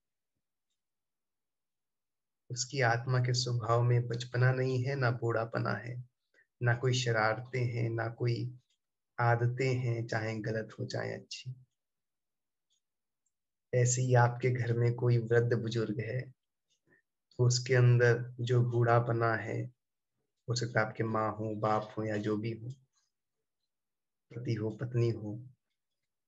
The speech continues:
ये जो इसके अंदर बूढ़ापना है वो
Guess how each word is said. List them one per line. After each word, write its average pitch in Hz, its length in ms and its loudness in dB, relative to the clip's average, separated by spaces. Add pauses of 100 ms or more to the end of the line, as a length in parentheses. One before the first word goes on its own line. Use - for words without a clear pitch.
(220)
ये 135 80 -2
जो 156 100 -2
इसके 151 200 0
अंदर 127 240 4
बूढ़ापना 117 640 2 (100)
है 110 180 -2 (380)
वो 123 220 2